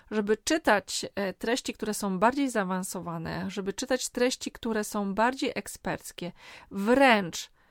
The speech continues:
jeżeli mielibyśmy powiedzieć, że, mm, Facebook jest w takim miejscem, w którym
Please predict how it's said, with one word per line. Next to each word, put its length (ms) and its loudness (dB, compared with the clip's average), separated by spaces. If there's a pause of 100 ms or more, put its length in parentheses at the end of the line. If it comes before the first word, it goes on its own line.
(420)
jeżeli 320 2
mielibyśmy 560 0
powiedzieć, 420 -6
że, 200 -2
mm, 640 -4
Facebook 480 -2
jest 140 -6
w 20 -20
takim 380 -4
miejscem, 540 -4
w 80 -20
którym 640 -4